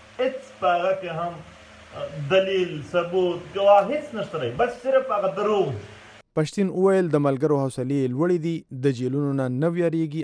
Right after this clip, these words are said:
Speaker 2: او خپله مبارزه به دوامداره ساتي. هغه زیاته کړه، د خړ کمر پیښه به په زر کاله کې هم هیره نه کړي او دوی ته ویل کیږي چې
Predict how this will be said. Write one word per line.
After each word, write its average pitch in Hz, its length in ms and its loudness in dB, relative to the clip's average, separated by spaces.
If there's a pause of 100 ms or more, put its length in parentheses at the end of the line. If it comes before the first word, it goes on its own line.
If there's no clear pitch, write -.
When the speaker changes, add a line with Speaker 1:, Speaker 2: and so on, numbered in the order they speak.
Speaker 2:
او 117 100 -4
خپله 135 320 -2 (160)
مبارزه 120 580 -4
به 123 80 -2 (280)
دوامداره 123 600 -2 (360)
ساتي. 120 280 -6 (380)
هغه 185 220 6
زیاته 208 260 4
کړه، 196 220 2
د 160 120 -2
خړ 190 120 2 (100)
کمر 156 320 -2
پیښه 170 240 -4 (100)
به 160 60 2 (260)
په 127 240 -2
زر 151 220 0
کاله 139 260 0
کې 135 160 -8
هم 147 100 -4 (100)
هیره 120 240 -4
نه 117 120 -10
کړي 123 140 -6 (340)
او 127 200 -2
دوی 160 160 0
ته 156 120 2
ویل 131 260 2
کیږي 196 320 -4
چې - 80 -10